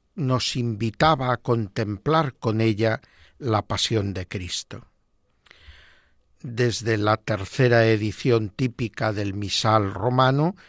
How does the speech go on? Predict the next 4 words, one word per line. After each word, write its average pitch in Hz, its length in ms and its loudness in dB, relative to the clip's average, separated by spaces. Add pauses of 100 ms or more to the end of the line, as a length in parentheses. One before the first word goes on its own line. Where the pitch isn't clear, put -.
(360)
se - 280 0
ha 127 80 8
recuperado 127 1080 2 (240)
una 120 520 0